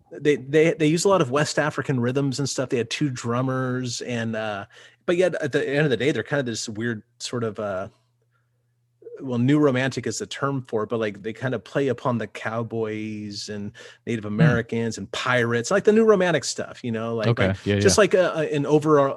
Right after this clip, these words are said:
Speaker 1: an overarching art history. You know, you have the, the, the classical period, then you move in the romantic period, then the modern period.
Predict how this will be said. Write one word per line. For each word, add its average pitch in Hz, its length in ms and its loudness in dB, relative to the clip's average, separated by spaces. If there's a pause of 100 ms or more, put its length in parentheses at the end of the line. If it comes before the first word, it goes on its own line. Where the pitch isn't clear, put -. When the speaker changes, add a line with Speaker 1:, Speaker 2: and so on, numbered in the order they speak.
Speaker 1:
an 143 120 0
overarching 139 600 0 (100)
art 127 240 -2
history. 110 600 -6 (120)
You 123 100 -4
know, 117 120 -2
you 117 160 -2
have 117 100 -4
the, 113 160 -6
the, 104 220 -10
the 101 120 -18
classical 127 560 -2
period, 113 400 -6
then 110 140 -6
you 110 40 -6
move 110 200 -6
in 107 80 -6
the 104 80 -8
romantic 113 480 -8
period, 107 260 -6
then 104 100 -12
the 101 60 -8
modern 113 320 -4
period. 101 300 -10